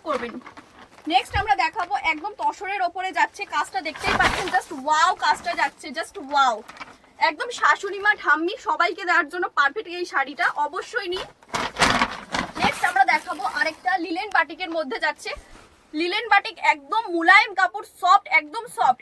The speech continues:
এগুলোর প্রাইস শুনলে আপনারা অবিশ্বাস্য হয়ে যাবেন, একদম চমকে যাবেন। Just wow। যারা ভারী জিনিস ক্যারি করতে পারে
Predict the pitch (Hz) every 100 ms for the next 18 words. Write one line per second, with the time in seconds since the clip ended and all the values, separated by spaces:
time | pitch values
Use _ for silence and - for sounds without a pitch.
0 | 285 302 427 - 339 392 - 403 392 403
1 | - 370 381 - 381 359 381 - 427 381
2 | 320 294 285 302 466 415 330 311 359 320
3 | 254 226 240 _ _ _ - 339 - 349
4 | 320 302 226 - _ - 233 320 392 427
5 | 320 359 392 440 - 349 370 381 392 -
6 | 381